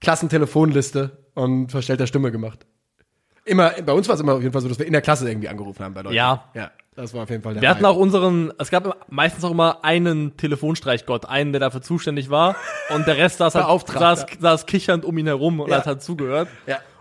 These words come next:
Speaker 2: Und der, der es bei uns war, war gleichzeitig auch mal so ein bisschen, äh, schlangenmäßig unterwegs. Und unzählige Male haben wir Leute angerufen, äh, bei Leuten zu Hause, aus meiner Klasse zum Beispiel.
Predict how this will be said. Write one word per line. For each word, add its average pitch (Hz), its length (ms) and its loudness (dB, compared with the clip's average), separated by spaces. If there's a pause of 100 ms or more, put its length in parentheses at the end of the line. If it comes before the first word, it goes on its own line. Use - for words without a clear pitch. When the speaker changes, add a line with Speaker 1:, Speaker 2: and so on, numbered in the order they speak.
(120)
Speaker 2:
Und 139 180 -6
der, 170 80 4
der 180 80 4
es 165 60 0
bei 165 100 2
uns 175 220 0
war, 175 180 4
war 160 200 4
gleichzeitig 156 480 -2
auch 160 100 -6
mal 151 140 -2
so 147 80 -4
ein 143 60 -6
bisschen, 143 440 -4
äh, 131 600 -4
schlangenmäßig 143 640 -4
unterwegs. 131 500 -8 (440)
Und 156 100 -8
unzählige 208 520 4
Male 180 300 6
haben 175 100 2
wir 170 80 2
Leute 160 240 2
angerufen, 185 720 -2 (120)
äh, 147 180 0
bei 147 80 -2
Leuten 156 160 -4
zu 156 100 -4
Hause, 160 280 2
aus 135 120 -4
meiner 156 220 0
Klasse 156 280 -2
zum 175 140 -4
Beispiel. 180 480 -2